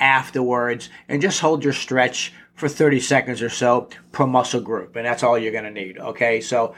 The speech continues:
so do stretch after that so you don't get tight and it, uh,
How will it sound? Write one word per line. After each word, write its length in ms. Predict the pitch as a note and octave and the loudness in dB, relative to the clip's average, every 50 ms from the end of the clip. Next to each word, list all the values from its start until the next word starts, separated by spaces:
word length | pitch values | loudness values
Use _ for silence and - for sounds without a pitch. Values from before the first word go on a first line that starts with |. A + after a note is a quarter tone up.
| - - - | -16 -20 -8
so 180 | - C3+ C3 | -4 -2 -2
do 200 | B2+ B2+ D3+ F#3 | 0 2 2 2
stretch 380 | F3 - - D#3+ D#3 D3 C#3+ D3+ | 2 2 2 2 2 2 2 0
after 580 | - - C#3 C3 B2 A#2+ - - - B2+ B2 A#2 | -2 0 2 2 2 0 -4 -6 -4 -2 0 0
that 220 | A#2+ A#2 A2+ A#2 | 2 0 0 -2
so 120 | - - B2+ | -2 -2 -2
you 100 | B2 B2 | 0 0
don't 180 | B2 A#2+ A2+ | 0 -2 -2
get 160 | - A#2 G#2 - | -4 -4 -6 -2
tight 400 | - D#3 D#3+ D#3 D3+ D3 - - - - - - _ - | 0 2 4 4 2 0 -4 -10 -18 -18 -20 -20 _ -4
and 160 | B2+ B2+ A#2+ | -2 -2 -2
it, 180 | A#2 A2 - | -2 -2 -2
uh, 300 | B2 A#2+ A2+ A2+ A2+ - | 0 2 2 2 0 -2